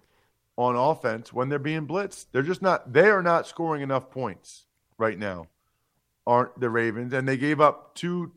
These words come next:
wide open touchdowns to Deontay Johnson. They're just not quite, I, I think all the injuries have taken their toll.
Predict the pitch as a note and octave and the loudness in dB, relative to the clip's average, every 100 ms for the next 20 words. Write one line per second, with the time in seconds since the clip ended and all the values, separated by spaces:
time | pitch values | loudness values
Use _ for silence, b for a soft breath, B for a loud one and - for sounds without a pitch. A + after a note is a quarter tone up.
0 | - A#2+ C#3+ D3+ D3+ C#3+ D3 C#3+ - D3 | -6 2 4 6 4 0 0 0 0 -4
1 | C#3 B2 C#3 D3 D3+ D3+ C#3+ D#3 F3+ - | -4 -2 -2 -2 -2 -4 -2 -2 -4 -10
2 | - _ _ _ _ _ _ _ - A#2+ | -20 _ _ _ _ _ _ _ -10 -6
3 | A#2+ F#3+ - F3 E3+ - - D#3 D#3 - | -4 -4 0 0 0 -4 2 4 4 0
4 | - _ _ _ _ _ _ _ _ _ | -10 _ _ _ _ _ _ _ _ _
5 | _ C#3+ D3+ D#3 D#3+ - G#3 F#3+ F3 D3+ | _ -2 2 2 2 2 4 6 6 6
6 | D#3 C#3+ C3+ B2 A2+ - A#2 A2+ G#2 F#2 | 0 -2 -4 -4 -6 -4 -4 -4 -6 -4
7 | F#2+ E2+ - | -4 -4 -8